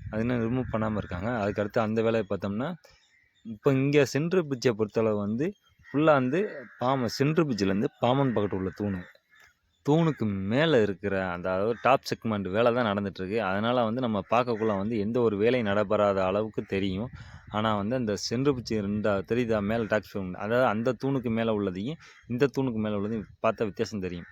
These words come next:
ஏன்னா அது முக்காவாசி வேலையை முடிச்சிட்டாங்க. இதுல வந்து பாதி வேலை தான் நடந்துட்டு இருக்கு.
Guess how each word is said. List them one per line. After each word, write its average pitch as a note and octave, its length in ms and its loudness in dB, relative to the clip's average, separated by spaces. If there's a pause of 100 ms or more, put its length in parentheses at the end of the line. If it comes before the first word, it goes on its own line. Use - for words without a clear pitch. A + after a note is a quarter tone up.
(100)
ஏன்னா B2 200 -2
அது A2 240 2
முக்காவாசி A#2 460 0
வேலையை B2+ 180 0
முடிச்சிட்டாங்க. F#2 480 -8 (520)
இதுல A#2 260 4
வந்து A2 300 0
பாதி A2 260 4
வேலை G#2+ 180 4
தான் A#2+ 160 2
நடந்துட்டு F#2 320 -2
இருக்கு. F2+ 220 -2